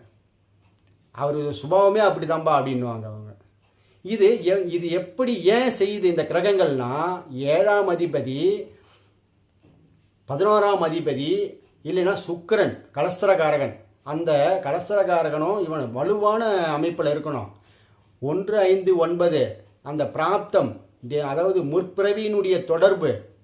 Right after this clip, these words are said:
அதாவது ஒரு பிறவி, இரண்டு பிறவி இல்லைங்க, பல பிறவிகளுடைய தொடர்பு தான் இந்த ஒன்று, ஐந்து, ஒன்பது ஸ்தானங்களில் ஒரு கிரகம் நின்று அந்த நட்சத்திரங்கள் ஏறி நின்ற சாரநாதன் உங்களுடைய லக்கணத்துக்கு தொடர்பு பெற்றால்,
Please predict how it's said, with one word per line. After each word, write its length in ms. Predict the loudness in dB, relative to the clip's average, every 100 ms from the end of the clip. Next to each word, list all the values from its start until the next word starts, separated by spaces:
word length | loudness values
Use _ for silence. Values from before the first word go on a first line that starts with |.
| _ _ _ _ _ _ _ _ _ _ _ _ _ _ -18
அதாவது 400 | -8 -2 0 2
ஒரு 220 | 2 0
பிறவி, 320 | 0 0 0 0
இரண்டு 340 | 0 0 -2
பிறவி 300 | -2 0 0
இல்லைங்க, 380 | 0 0 -2 -2
பல 280 | 0 2 2
பிறவிகளுடைய 840 | 2 0 0 0 2 2 2 0
தொடர்பு 460 | -2 0 0 2 2
தான் 380 | 2 0 -2
இந்த 180 | -4 -2
ஒன்று, 340 | -2 -2 0 2
ஐந்து, 380 | 2 0 0
ஒன்பது 400 | 0 0 -2 -2
ஸ்தானங்களில் 640 | -6 -8 -6 -4 -2 0 0
ஒரு 180 | 0 0
கிரகம் 320 | -2 -2 -4
நின்று 300 | -4 -4 -2
அந்த 220 | -2 -2
நட்சத்திரங்கள் 680 | -4 -6 -8 -4 -4 -4 -2
ஏறி 260 | 2 2 0
நின்ற 280 | -4 -4
சாரநாதன் 760 | -4 -4 -2 0 0 0 0 -2 -6 -20 -20 -8
உங்களுடைய 480 | -2 0 2 2
லக்கணத்துக்கு 720 | 2 2 2 2 2 -2 -4 -4
தொடர்பு 420 | -2 0 -2 -2
பெற்றால், 600 | -2 -2 0 2 0